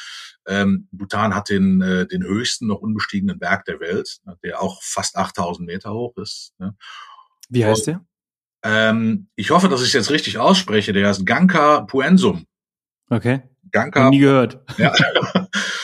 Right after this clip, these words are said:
Speaker 1: Ja, es ist, äh, also es gab einige, einige Expeditionen, die haben versucht, diesen Berg zu besteigen. Die sind alle gescheitert. Der muss, das muss wohl sehr schwierig sein, da hochzugehen. Und dann irgendwann hat die bhutanesische Regierung,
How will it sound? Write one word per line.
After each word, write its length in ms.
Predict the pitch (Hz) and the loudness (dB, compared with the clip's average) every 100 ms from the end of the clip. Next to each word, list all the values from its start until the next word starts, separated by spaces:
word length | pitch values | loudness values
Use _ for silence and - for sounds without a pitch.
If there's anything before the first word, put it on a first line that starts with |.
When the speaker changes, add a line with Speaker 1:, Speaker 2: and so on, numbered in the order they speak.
| - 104 | -4 2
Speaker 1:
Ja, 200 | 127 175 | 4 4
es 120 | - | 2
ist, 200 | 120 - | -4 -2
äh, 260 | 110 117 | 0 0
also 220 | 110 120 123 | 0 -2 0
es 160 | - | 2
gab 180 | 147 143 | 2 2
einige, 420 | 143 151 147 139 | 2 4 6 6
einige 260 | - 151 139 | 2 2 2
Expeditionen, 680 | 143 151 131 - 139 165 | 0 -2 -4 -4 -2 -2
die 80 | 151 | 0
haben 100 | 139 | 0
versucht, 380 | 135 127 160 147 | -2 -4 -6 -6
diesen 180 | 120 107 | -6 0
Berg 260 | 123 147 | 0 0
zu 120 | - 117 | -4 -6
besteigen. 580 | 107 - 113 147 170 | -4 0 0 0 -4
Die 80 | 135 | -8
sind 140 | 120 120 | -6 -2
alle 180 | 127 | -2
gescheitert. 640 | 120 - 98 104 110 190 185 - | -2 -4 -4 -6 -4 -4 -4 -10
Der 80 | 104 | -10
muss, 300 | 107 131 - | -8 -8 -8
das 180 | 107 98 | -8 -8
muss 140 | - - | -10 -6
wohl 100 | 110 | -4
sehr 200 | 131 131 | -2 -4
schwierig 440 | - 165 143 - | -4 -6 -6 -8
sein, 240 | 98 104 | -6 -6
da 120 | 110 110 | -6 -6
hochzugehen. 580 | 92 - 92 98 120 | -8 -12 -8 -6 -6
Und 80 | 113 | -6
dann 140 | 107 101 | -4 -4
irgendwann 500 | 120 117 117 117 104 | -4 -4 -4 -4 -6
hat 160 | 104 | -8
die 120 | 113 101 | -8 -8
bhutanesische 1120 | 107 95 _ _ - 98 95 107 120 123 104 | -10 -12 _ _ -12 -6 -4 -4 -4 -6 -6
Regierung, 480 | 104 98 120 120 | -8 -6 -4 -4